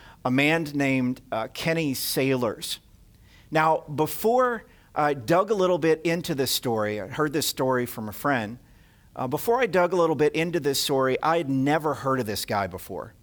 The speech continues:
Kenny Sailors. Maybe you haven't either. Kenny Sailors is accredited with, uh, developing,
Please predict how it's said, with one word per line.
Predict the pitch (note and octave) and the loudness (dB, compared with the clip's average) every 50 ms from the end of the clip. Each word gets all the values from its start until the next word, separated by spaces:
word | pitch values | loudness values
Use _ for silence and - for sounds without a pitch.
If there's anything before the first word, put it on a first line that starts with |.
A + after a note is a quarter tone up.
| _ _ _ _ - - | _ _ _ _ -20 -14
Kenny | - - D3 C3+ C3 A#2+ | -6 -4 -2 -2 -2 -2
Sailors. | - - C3 A2+ A2+ G2+ F#2 - - - - - - - - - | -2 -2 0 -2 -2 -2 -6 -8 -10 -12 -16 -16 -20 -20 -18 -8
Maybe | - A#2 C3+ C#3 D3 D#3+ | -2 0 0 0 2 2
you | F3 E3 | 0 2
haven't | E3 E3 D#3+ D3+ D#3 D3+ | 2 2 0 0 -2 0
either. | D3 C#3+ A#2 G#2 E2+ - - - _ _ _ _ _ - - - - - - - - - | 0 0 -2 -2 -6 -8 -12 -20 _ _ _ _ _ -20 -20 -20 -20 -20 -20 -20 -12 -4
Kenny | - G3 A3 B3 B3+ | -2 -2 0 0 -2
Sailors | - - A#3+ G#3+ G#3+ F#3+ E3+ C#3+ C#3 D3 C#3 - | 0 2 4 4 4 4 4 4 2 2 0 -2
is | - G3 D#3 C#3+ C#3 C3+ C#3 C#3 - - - - - - - - - - | -2 2 2 4 4 4 2 0 -2 -6 -6 -12 -20 -20 -20 -14 -6 -4
accredited | C3 B2 - - - - A#3 B3 A#3 G3+ - - D#3+ C#3+ C#3 C3 | -4 -4 -4 -4 0 2 2 2 2 0 -2 0 0 0 0 0
with, | C#3 B2+ C#3+ D3 C#3+ C#3 C#3+ C#3 - - - - _ - - - - - - | -2 0 2 4 4 4 2 0 -4 -14 -16 -20 _ -20 -20 -20 -12 -4 -4
uh, | B2+ | -4
developing, | A#2+ G#2+ - F3 D3 A2+ A2+ F#3 G3 A3+ B3+ A3+ F3+ - D3+ B2+ A2+ A2+ A#2+ C3+ | -4 0 -2 -2 -2 0 2 4 4 4 4 2 0 0 0 0 0 0 -2 -4